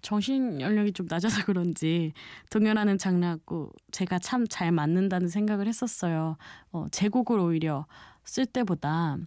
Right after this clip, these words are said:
동요를 쓸 때 이제 조금 더 마음이 편안해지고, 어, 좋은 아이디어도 또 빨리 나오고요. 어, 고민도 조금 덜 하게 되는 것 같아요. 그래서 '아, 내가 이게 천직이구나.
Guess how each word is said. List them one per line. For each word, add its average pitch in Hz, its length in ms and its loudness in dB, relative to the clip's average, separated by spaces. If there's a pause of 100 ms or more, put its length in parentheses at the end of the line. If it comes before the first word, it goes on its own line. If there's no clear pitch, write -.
(440)
동요를 233 360 2
쓸 214 160 -2
때 180 340 -2
이제 151 520 -4
조금 185 320 -4
더 160 220 -2 (220)
마음이 170 320 2
편안해지고, 285 920 2 (400)
어, 156 420 -6
좋은 240 300 2
아이디어도 165 500 0
또 160 100 -4
빨리 277 300 2
나오고요. 147 680 -2 (420)
어, 160 180 -8 (480)
고민도 262 400 4
조금 311 280 0
덜 190 260 0
하게 254 240 0
되는 170 240 0
것 151 80 -4
같아요. 143 380 -6 (260)
그래서 190 340 0 (220)
'아, 175 180 -2
내가 165 240 0
이게 151 400 -2 (160)
천직이구나. 165 1000 0